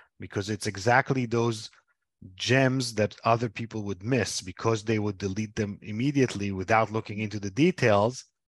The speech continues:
And, and, and then only the one who would put in the extra effort and time and find the better placement for a better price are the ones who bring the highest value to the advertiser. So I know it takes time and effort.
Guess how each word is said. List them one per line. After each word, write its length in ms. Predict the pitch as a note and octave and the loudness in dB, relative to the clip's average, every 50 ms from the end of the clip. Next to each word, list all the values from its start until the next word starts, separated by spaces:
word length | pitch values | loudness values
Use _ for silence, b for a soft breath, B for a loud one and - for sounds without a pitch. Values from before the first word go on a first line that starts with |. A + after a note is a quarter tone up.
| _ _ _ | _ _ _
And, 300 | - G2+ G2 G2 G2+ - - | -8 -6 -6 -6 -6 -8 -8
and, 640 | G2 G2 G2 G2 F#2+ F#2+ F#2+ F#2 - G2 G2 F#2+ - | -6 -6 -4 -4 -4 -6 -6 -8 -8 -8 -8 -8 -8
and 240 | - G2+ F#2+ F#2+ F#2+ | -8 -10 -8 -4 -2
then 280 | G#2+ G#2 G2+ G2 F#2 - _ - _ - - _ - - _ | 0 0 0 -2 -4 -14 _ -20 _ -20 -20 _ -20 -16 _
only 320 | - A2+ A#2+ B2 C3 B2+ A2+ | -6 -4 -4 -2 -2 -4 -2
the 120 | A2 G#2 | -2 -2
one 220 | G2+ A2 A#2 A#2 A2 | 0 0 0 -2 -2
who 200 | G#2+ G#2 A2 A2 | -4 -4 -4 -4
would 200 | A2+ G#2+ G2+ - _ _ _ _ _ _ _ - | -4 -4 -6 -12 _ _ _ _ _ _ _ -6
put 180 | - C3 B2+ C3 | -4 -2 0 0
in 160 | C3 B2 A#2 | 0 0 0
the 160 | A2+ A2+ A#2 | 2 2 4
extra 400 | B2 B2 - - - - A#2 G#2+ | 4 2 0 -2 -6 -4 0 2
effort 340 | A#2 C3+ - - B2+ A2 G2+ | 2 2 2 0 -2 -4 -4
and 180 | G#2 G2+ G2 | -6 -8 -4
time 300 | - B2 C3+ C3+ B2 G#2+ | 0 2 2 2 2 2
and 140 | G2+ F#2+ F2 | 0 -4 -6
find 420 | - - - A#2+ A#2 B2+ B2 A#2 G#2+ | -8 -4 2 2 4 4 2 2 -2
the 60 | G2+ | -2
better 260 | F#2 A2 A2+ A#2 A2 | 0 0 0 0 -2
placement 480 | - - A#2 B2+ C3+ - - A2+ F2 - | -2 0 2 2 2 0 -2 -6 -8 -6
for 140 | - G2 | -6 -6
a 40 | G2 | -2
better 240 | F#2+ A2 A#2 A2+ A2 | 0 0 0 0 0
price 560 | - - C3 D3+ D3 C3 C3+ C#3 - - - _ _ _ _ _ - | -2 0 2 4 4 4 4 2 0 -4 -12 _ _ _ _ _ -6
are 120 | G2+ G2+ G2 | -6 -6 -4
the 120 | G2 G2 | -6 -6
ones 320 | G2 G2 A2 A2 A2 G2+ | -4 -2 -2 -2 -2 -4
who 100 | G2 G2+ | -8 -12
bring 300 | F2 F2 F#2+ G2 G2 G2 | -12 -10 -10 -8 -8 -8
the 100 | F2+ F#2 | -8 -8
highest 380 | - - G#2+ G#2+ G#2+ G2+ - - | -4 -2 0 2 2 2 0 -2
value 520 | G2 F2+ - - G2+ G2+ G2+ G#2 G2+ F#2+ F2 | -10 -16 -8 -2 0 2 2 2 0 -2 -6
to 160 | - G#2 F#2 | -8 -12 -10
the 120 | F2+ F2 | -10 -8
advertiser. 540 | F2 F2 F2 F2 F2 - - - - - - | -6 -6 -8 -8 -10 -14 -16 -16 -16 -16 -14
So 240 | - - G#2+ G#2 G#2+ _ B B B B B B B B - | -12 -10 -10 -10 -12 _ B B B B B B B B -10
I 140 | F#2+ F2 | -10 -8
know 260 | F2+ G2 A#2 D3 D#3 C3 | -6 -2 0 0 0 0
it 80 | F#2+ | -2
takes 260 | - F#2+ E2+ - - | -4 -6 -10 -10 -10
time 220 | - F#2+ F2 E2+ E2 | -10 -10 -10 -10 -12
and 140 | E2 D#2+ D#2+ | -14 -14 -14
effort. 340 | D#2+ - - G2+ C3+ D#3 | -14 -12 -10 -10 -10 -10